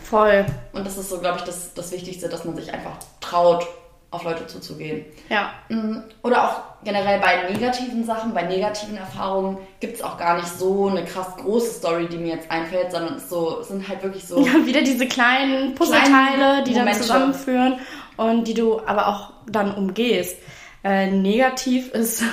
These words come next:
Speaker 1: <laughs> mir mal passiert, dass ich vorher nicht richtig gecheckt habe, was für einen Transfer ich mir buche,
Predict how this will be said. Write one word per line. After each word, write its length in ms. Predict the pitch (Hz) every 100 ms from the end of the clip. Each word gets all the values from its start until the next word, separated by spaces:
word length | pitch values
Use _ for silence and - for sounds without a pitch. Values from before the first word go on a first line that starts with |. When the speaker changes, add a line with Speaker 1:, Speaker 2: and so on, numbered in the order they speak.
| 233
Speaker 1:
<laughs> 200 | 233 220
mir 320 | 226 233 285
mal 360 | 226 190 202 202
passiert, 560 | 233 214 - 190 262 - - - -
dass 240 | 240 -
ich 160 | 262 -
vorher 360 | - 269 285 269
nicht 220 | 262 262
richtig 280 | 269 254 -
gecheckt 640 | 226 - 277 269 - -
habe, 600 | 196 190 185 208 247 311 - - -
was 480 | 196 226 - -
für 360 | - 262 240 233
einen 260 | 220 226 226
Transfer 640 | - 220 - 226 220 220 202
ich 140 | -
mir 120 | 196
buche, 600 | 175 180 175 190 175 196